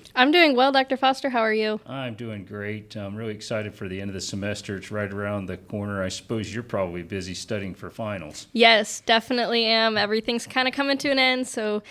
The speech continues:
Speaker 1: hoping to wrap up a few big projects and, of course, the dreaded final exams.
Speaker 2: Of course. Hey, can you introduce our guest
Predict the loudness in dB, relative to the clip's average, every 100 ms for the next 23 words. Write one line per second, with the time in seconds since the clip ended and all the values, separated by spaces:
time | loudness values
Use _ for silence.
0 | -18 -20 0 2 4 2 4 4 4 0
1 | -2 -2 0 -2 -2 2 4 6 4 4
2 | 0 -2 -2 -2 -4 -4 -4 -6 -14 -16
3 | _ -4 0 0 -2 -2 -2 0 -2 0
4 | -2 0 -2 -4 -6 -6 -6 -6 -6 -6
5 | -4 -6 -6 -6 -6 -6 -6 -8 -4 -4
6 | -4 -4 -6 -6